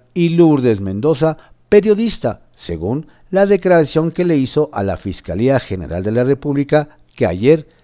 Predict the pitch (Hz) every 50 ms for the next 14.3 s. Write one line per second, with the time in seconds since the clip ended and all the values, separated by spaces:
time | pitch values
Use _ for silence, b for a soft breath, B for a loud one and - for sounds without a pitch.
0 | b b - - - 117 107 - - 92 85 82 82 - 120 131 139 - - _
1 | _ _ - 156 135 127 110 98 80 - 69 65 58 - - - - _ _ _
2 | _ _ _ _ _ _ b b b b b b b b b b - 220 247 240
3 | - - 254 240 - 233 202 165 147 143 - 170 160 - 175 156 143 147 151 147
4 | b b b b - - 117 113 - - 113 107 110 110 107 113 131 131 - -
5 | 175 160 139 107 90 - 85 80 76 - _ _ _ _ - 123 123 135 135 -
6 | - 110 87 113 151 208 226 240 226 214 - 202 208 208 220 233 226 - - _
7 | 113 110 113 113 117 113 107 104 95 90 87 90 101 117 131 127 117 98 92 98
8 | 104 104 135 147 139 - 131 107 95 87 - 117 127 127 b b b b b -
9 | 226 233 240 220 - 226 233 220 190 160 139 151 160 - - _ _ _ 143 135
10 | 117 92 - 87 87 92 92 98 98 95 87 - - 78 80 78 - - 73 -
11 | - - - - - _ _ _ _ _ _ _ b b b b b b b b
12 | b _ - 123 113 113 107 - - 78 - - 147 160 180 165 - - 156 160
13 | 165 156 143 147 151 165 170 160 127 139 156 170 175 180 185 220 240 226 175 -
14 | - - - - _